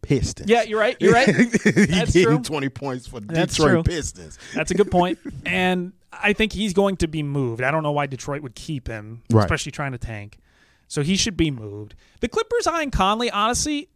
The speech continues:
Speaker 2: it, it makes a little bit of sense. I don't trust Reggie Jackson as a starting point guard.
Speaker 1: That's fair.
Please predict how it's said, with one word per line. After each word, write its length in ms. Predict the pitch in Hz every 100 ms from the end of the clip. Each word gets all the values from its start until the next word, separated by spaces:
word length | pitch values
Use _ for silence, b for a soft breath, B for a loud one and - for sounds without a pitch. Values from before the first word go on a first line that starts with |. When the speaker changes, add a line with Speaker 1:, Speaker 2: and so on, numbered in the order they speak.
| _ _ -
Speaker 2:
it, 160 | 262 -
it 180 | 254 247
makes 320 | 220 302 -
a 40 |
little 140 | 339 330
bit 80 | 339
of 40 |
sense. 460 | - 320 349 - - _ _ _ _ - - - -
I 120 | 320
don't 120 | 277
trust 220 | - 202
Reggie 220 | 190 156
Jackson 420 | 143 151 160 - 170
as 100 | 139
a 60 |
starting 280 | 123 143 143
point 200 | 123 107
guard. 320 | 120 107 123
Speaker 1:
That's 220 | - 127 -
fair. 300 | 107 104